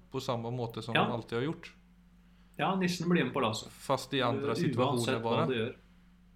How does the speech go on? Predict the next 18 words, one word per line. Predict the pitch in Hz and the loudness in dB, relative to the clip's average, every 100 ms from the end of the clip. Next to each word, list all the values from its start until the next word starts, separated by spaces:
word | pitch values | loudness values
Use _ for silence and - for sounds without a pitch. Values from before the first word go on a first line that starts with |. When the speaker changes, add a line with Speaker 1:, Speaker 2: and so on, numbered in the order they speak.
| - | -4
Speaker 2:
Ja, | 113 156 | 0 0
ja, | 123 107 - - | 0 -4 -12 -10
helt | 123 - | -8 -8
klart. | - - - - - - - - - - - - - - - - - - | -12 -14 -20 -20 -20 -20 -20 -20 -20 -20 -20 -20 -20 -20 -20 -20 -20 -10
Det | 120 | -6
Speaker 1:
Så | 120 117 | -2 0
Speaker 2:
er | |
Speaker 1:
det | 131 | 4
er | 135 160 | 6 6
litt | 151 | 4
sånn, | - 131 123 117 117 - - - - - - - - - - - - - - - - - - - - - - - - - | 2 0 2 -2 -6 -12 -20 -20 -20 -20 -20 -20 -20 -20 -20 -20 -20 -20 -20 -20 -20 -20 -20 -20 -20 -20 -20 -20 -20 -6
ja, | 139 | 0
det | 139 143 | 2 0
går, | 135 127 165 185 135 | 0 0 2 2 0
ja, | 165 180 | 0 0
det | 170 156 | -2 -2
er | 123 123 | 0 0
jo, | 143 151 | -2 -4